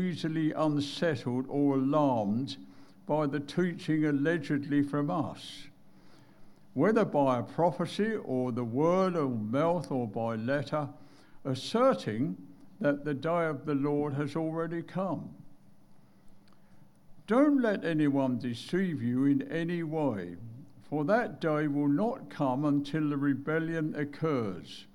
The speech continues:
and the man of lawlessness is revealed. The man doomed to destruction, he will oppose and will es-, exalt himself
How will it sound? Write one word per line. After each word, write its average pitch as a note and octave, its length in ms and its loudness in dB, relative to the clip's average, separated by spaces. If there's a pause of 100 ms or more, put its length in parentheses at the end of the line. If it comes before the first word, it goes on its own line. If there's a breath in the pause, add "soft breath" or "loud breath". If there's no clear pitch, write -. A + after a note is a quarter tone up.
(440 soft breath)
and A2+ 160 -2
the A#2+ 120 0
man E3 340 2
of C#3 160 -2
lawlessness D3 800 -2
is C#3 160 0
revealed. C3+ 600 0 (1500 soft breath)
The C3+ 100 0
man G3+ 520 4
doomed G3 480 6
to D#3+ 120 -2
destruction, C#3+ 1040 -2 (340)
he C#3+ 160 2
will C#3+ 240 2
oppose F3+ 760 -2
and D3 240 2
will C3+ 160 0
es-, B2+ 320 -8 (180)
exalt C3 600 -4
himself C#3+ 680 -4